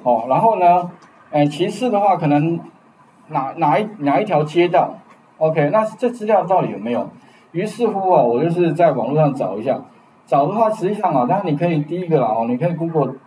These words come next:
查一下那个开放资料。那开放资料里面呢，就会第一个就是开放政府平台。那在这里，你当然可以打个窃盗，哦，比如说我想要找，哎，跟窃盗，那你当然你也可以再改一下哦，比如说窃盗有关的，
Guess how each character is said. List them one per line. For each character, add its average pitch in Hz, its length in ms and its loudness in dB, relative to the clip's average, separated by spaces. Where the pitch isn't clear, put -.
查 120 240 -2
一 131 80 -2
下 156 120 2
那 151 100 -2
个 123 240 0
开 160 160 2
放 165 220 0
资 135 160 -12
料。 123 380 -2
那 180 80 -10
开 202 160 -2
放 208 180 0
资 185 140 -10
料 190 160 4
里 127 100 0
面 151 240 0
呢， 135 100 -2
就 214 80 -2
会 220 140 4
第 196 160 -6
一 202 100 -8
个 170 140 2
就 156 100 -2
是 156 80 0
开 151 200 -2
放 135 200 -2
政 117 160 -6
府 - 160 -14
平 123 160 -2
台。 101 220 -6
那 202 100 4
在 233 160 -2
这 240 140 2
里， 156 160 0
你 131 160 0
当 190 140 4
然 170 120 -2
可 156 100 2
以 151 60 2
打 120 180 0
个 113 120 -8
窃 123 240 -6
盗， 117 200 0
哦， 120 140 2
比 127 100 -2
如 143 80 -4
说 180 120 2
我 180 60 0
想 147 140 2
要 156 80 4
找， 113 400 0
哎， 117 320 -2
跟 160 300 -4
窃 175 120 0
盗， 139 280 2
那 202 140 4
你 180 260 0
当 202 180 2
然 190 140 2
你 175 100 -2
也 170 120 -2
可 165 160 -2
以 165 100 4
再 156 140 0
改 107 220 -6
一 107 100 -8
下 120 120 0
哦， 104 300 -8
比 135 80 -14
如 165 80 4
说 170 100 -6
窃 185 140 -6
盗 165 320 0
有 107 60 -12
关 139 200 0
的， 110 160 -4